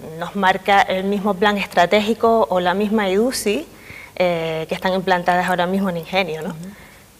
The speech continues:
Speaker 1: Eh, implantación de las energías renovables. Nosotros ahora lo que queremos es, pues, utilizar todos los techos de los edificios públicos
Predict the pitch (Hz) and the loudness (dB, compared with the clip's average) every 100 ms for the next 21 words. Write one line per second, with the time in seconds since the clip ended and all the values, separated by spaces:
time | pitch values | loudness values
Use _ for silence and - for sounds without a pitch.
0 | - - - 202 202 196 180 185 226 226 | -20 -20 -2 2 4 4 2 2 4 6
1 | 226 240 - 302 285 233 208 202 202 208 | 6 4 4 2 4 4 2 0 2 2
2 | 190 170 156 156 147 - - - - - | 2 0 -2 -2 -4 -10 -16 -12 -8 -6
3 | 175 196 190 190 196 190 175 175 175 175 | -4 -4 -2 -2 -2 -4 -4 -4 -2 0
4 | 175 190 214 196 220 220 180 170 - - | 0 -2 -4 -4 -6 -2 -4 -4 -10 -20
5 | - - - - 208 208 208 202 175 233 | -20 -20 -14 -6 -4 -4 0 0 2 0
6 | 254 240 - 240 247 233 214 196 190 180 | 0 -2 -4 -4 0 0 0 0 -2 -4
7 | 175 190 202 190 277 269 254 370 | -6 -6 -6 -2 -2 -2 -4 -8